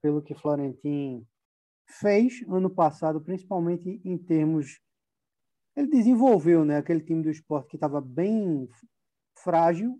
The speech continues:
com, com o Humberto Lousa, né, principalmente, assim, frágil ofensivamente, digamos, né, fal-, falando a verdade,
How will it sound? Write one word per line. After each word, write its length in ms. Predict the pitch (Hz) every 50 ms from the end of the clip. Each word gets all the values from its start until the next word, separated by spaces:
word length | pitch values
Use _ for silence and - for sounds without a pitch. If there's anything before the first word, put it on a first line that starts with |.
| 294 _ _
com, 360 | _ - 165 165 156 156 156
com 180 | 151 - 156 156
o 80 | 156
Humberto 320 | 151 143 147 143 147 - 165
Lousa, 500 | 156 147 143 139 143 147 147 185 220 233 _ _ _ _ _ _ _ _ _ _ -
né, 320 | - 123 127 143 170 196 190 _ _ _ _ _ _ _ _ _ _ -
principalmente, 580 | 156 175 170 175 175 175 165 156 151 156 - -
assim, 380 | - 156 147 - 156 143 143 120 120 117 _ _ - - - - - _ _ _ _ _
frágil 720 | - - - 160 156 156 165 175 165 151 185 208 - -
ofensivamente, 1000 | - 165 151 - 180 156 170 - 165 151 185 175 160 151 139 131 120 107 120 135
digamos, 640 | 131 139 123 139 135 123 117 117 110 110 113 - - _ _ _ _ _ _ _ _ -
né, 140 | - 131 135
fal-, 400 | - - 156 147 143 - - 131
falando 440 | - - 170 165 160 165 175 175 175
a 60 | 175
verdade, 600 | 160 180 180 147 151 131 131 123 120 113 113 117